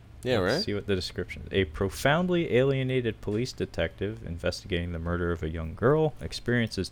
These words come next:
Speaker 2: jolting, epiphanous moments of emotional and physical connection.
Speaker 1: Yeah, I don't know
Speaker 2: Sure.
Speaker 1: about that.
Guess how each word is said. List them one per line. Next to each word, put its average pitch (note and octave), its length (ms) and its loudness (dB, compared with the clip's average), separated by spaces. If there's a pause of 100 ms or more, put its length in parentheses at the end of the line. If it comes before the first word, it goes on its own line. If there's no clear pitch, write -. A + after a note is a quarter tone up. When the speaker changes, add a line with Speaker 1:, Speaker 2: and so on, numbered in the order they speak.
Speaker 2:
jolting, C#3 580 2
epiphanous A#2 600 0
moments G#2 400 -2
of F2 140 -6
emotional G2+ 520 -4
and E2+ 160 -6
physical F#2 460 -6
connection. - 500 -10 (1080)
Speaker 1:
Yeah, F#2+ 200 8
I F#2 40 10
don't G2+ 160 8
know G2 80 8
Speaker 2:
Sure. E2 80 4
Speaker 1:
about D#2+ 180 -2
that. D2+ 240 -2